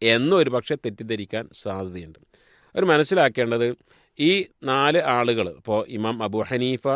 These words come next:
ഇമാം ഷ്-, ഏ, മാലിക്, ഇമാം ഷാഫി, ഇമാം അഹ്മദ് ബിൻ ഹംബൽ റഹ്മത്തുള്ളാഹി അലൈഹി, അവരെല്ലാവരും ഒരേ കാലത്ത് ജീവിച്ച പണ്ഡിതന്മാരല്ല. ഇമാം, ഏ, അബൂ ഹനീഫ റഹ്മത്തുള്ളാഹി അലൈഹി ഇമാം ഷാഫിയെ കണ്ടിട്ട് പോലുമില്ല.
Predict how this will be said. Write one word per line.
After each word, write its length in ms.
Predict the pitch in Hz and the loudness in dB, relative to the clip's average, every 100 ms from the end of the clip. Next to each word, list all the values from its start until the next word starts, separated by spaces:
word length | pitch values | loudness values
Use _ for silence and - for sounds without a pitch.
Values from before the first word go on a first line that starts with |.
| 139 | -4
ഇമാം 360 | 120 110 113 113 - _ - | -4 -4 -4 -6 -12 _ -20
ഷ്-, 180 | 110 - | -20 -12
ഏ, 240 | 123 110 104 | -6 -4 -4
മാലിക്, 500 | 107 110 127 143 - | -4 -2 -2 -4 -6
ഇമാം 460 | 123 113 113 110 - - | -6 -4 -2 -4 -8 -16
ഷാഫി, 360 | - 104 - | -6 -6 -6
ഇമാം 380 | 127 131 117 117 - _ _ _ - | -10 -6 -6 -8 -10 _ _ _ -12
അഹ്മദ് 360 | 113 131 156 | -10 -6 -4
ബിൻ 120 | 160 156 | -2 -4
ഹംബൽ 260 | 139 143 | -4 -4
റഹ്മത്തുള്ളാഹി 520 | 123 117 113 110 107 | -4 -6 -10 -10 -12
അലൈഹി, 260 | 92 - 67 _ _ _ _ _ _ - | -12 -18 -20 _ _ _ _ _ _ -2
അവരെല്ലാവരും 960 | 135 180 160 156 170 175 180 185 185 - | 0 4 4 4 4 4 4 2 0 0
ഒരേ 460 | 131 139 156 180 | 0 4 4 4
കാലത്ത് 560 | 185 170 160 160 156 170 | 2 0 2 0 -2 -10
ജീവിച്ച 600 | 151 147 147 147 127 160 | -4 -2 0 -2 -2 -2
പണ്ഡിതന്മാരല്ല. 800 | 147 127 131 131 131 123 104 98 82 _ _ _ _ | 0 -2 -2 -2 -4 -2 -4 -6 -12 _ _ _ _
ഇമാം, 420 | 113 117 131 151 160 165 _ _ _ _ - | -4 0 2 2 0 -6 _ _ _ _ -6
ഏ, 80 | 117 117 117 110 - | 0 2 2 -2 -6
അബൂ 260 | - 123 165 | -2 2 2
ഹനീഫ 440 | 170 175 175 165 | 2 2 2 2
റഹ്മത്തുള്ളാഹി 920 | 170 170 151 127 165 - 151 147 143 147 | 4 4 2 -2 -6 -6 -2 2 2 0
അലൈഹി 460 | 135 135 135 131 127 | -2 0 -2 -2 -6
ഇമാം 260 | 123 127 | -6 -6
ഷാഫിയെ 560 | 127 120 113 117 127 131 | -4 -4 -4 -4 -4 -4
കണ്ടിട്ട് 400 | 127 110 113 110 | -4 -6 -6 -6
പോലുമില്ല. 480 | 131 131 139 143 | -2 -2 0 -2